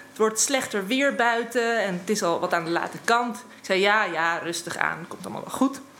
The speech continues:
Wij gingen terug naar buiten en op het moment dat we de hut uitstapten, begon het natuurlijk te stortregenen. Wij gespten onze rugzakken weer vast, deden onze regenponcho's aan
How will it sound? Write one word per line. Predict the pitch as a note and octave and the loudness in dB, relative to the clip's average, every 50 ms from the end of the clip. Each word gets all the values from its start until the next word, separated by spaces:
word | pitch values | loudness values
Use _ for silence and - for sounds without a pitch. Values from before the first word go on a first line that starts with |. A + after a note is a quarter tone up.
| - - - - - - - - - - - - - - - - - - - - - - - - | -20 -18 -18 -16 -14 -14 -14 -14 -16 -16 -16 -18 -18 -20 -20 -20 -20 -20 -20 -20 -20 -20 -20 -16
Wij | - A3 G#3+ C4 C#4+ C#4+ D4 C#4 - | -2 2 2 4 4 2 0 -2 -4
gingen | - - D#4 D4 C4+ B3+ A#3 G3 F#3 F3 E3+ - - - - - - - - | -4 -2 -2 0 0 2 2 0 0 -4 -8 -14 -18 -20 -20 -20 -20 -8 -4
terug | - D4 D4+ D#4+ F4 E4+ - | 0 2 2 2 2 0 0
naar | C4 A3 G3 | -2 -2 0
buiten | F3 F#3 F#3+ G3 G#3+ B3 - C#4 A#3 | 2 2 2 2 0 -2 -2 -2 -2
en | G3+ | -2
op | F#3+ F#3+ | -2 -2
het | F#3+ F#3+ | 0 0
moment | G3 F#3 F#3 G3 A3+ B3 A#3+ A3+ G#3+ - - - - E3 | 0 2 2 2 2 0 0 -2 -6 -10 -14 -16 -14 -2
dat | - G3 F#3 F#3 F#3 F3 | 0 2 2 2 0 -2
we | E3+ E3 D#3+ D#3+ - - | -4 -4 -4 -4 -8 -8
de | F3 D3+ F3+ | -4 -4 -2
hut | E3+ F#3 F#3+ A3+ A3+ - - | 0 2 0 0 -2 -4 -4
uitstapten, | - F3 E3 E3 - - - - D#3+ C#3+ - - - - D#3 - - | -2 -2 -2 -2 -4 -6 -4 -2 -2 -2 -2 -4 -6 -6 -6 -6 -6
begon | E3 E3+ E3+ - - G3+ F#3 | -8 -8 -8 -4 -2 0 0
het | F3 E3 E3+ - - E3+ | 0 0 -2 -6 -6 -4
natuurlijk | E3+ E3 E3+ - A3 A3+ A#3 G#3 E3 D#3+ D#3 - - - - - - | -4 -4 -2 -2 0 2 2 2 0 -2 -4 -6 -12 -16 -16 -12 -8
te | - G3+ | -4 -2
stortregenen. | - - - - D4 D4 D4 D4 C4 B3 C4 A#3+ B3 B3+ B3 B3 A#3+ A3+ G#3 | -2 0 2 2 2 4 2 2 0 0 2 2 2 2 0 0 -2 0 2
Wij | G3+ F#3 E3+ D#3+ - - - - - - - - - - - | 2 0 0 -2 -6 -12 -18 -20 -20 -20 -20 -20 -20 -14 -8
gespten | - - C4+ C#4 C#4 C#4 - - A#3+ | -2 0 0 0 0 -2 -2 -2 0
onze | G#3 A3 G#3+ G3+ F#3+ F#3 F3 E3 - - | 2 2 2 2 2 2 0 0 -2 -2
rugzakken | - G3 B3 D#4+ E4+ E4 - E4 D4 D4 D4+ B3+ | 0 2 2 2 2 2 2 2 0 0 0 0
weer | B3 A#3+ | 0 0
vast, | A#3+ - B3 A#3 A3+ A3 - - | 0 2 2 2 2 0 -4 -4
deden | A3 G#3 G3+ F#3+ - | -2 -2 0 -2 -2
onze | F#3 F#3 E3+ - E3 E3+ | -2 -2 -2 0 0 0
regenponcho's | F3 F3+ G#3 A#3+ D4 - B3+ B3 G#3+ - - A3 A#3 A3+ G#3+ A3 - F#3+ F#3+ F#3+ - | 2 2 2 2 2 0 -4 -4 -4 -2 0 0 2 2 0 0 0 -2 -2 0 0
aan | - F3 E3+ F3 F3+ F#3 | 0 0 2 0 -4 -8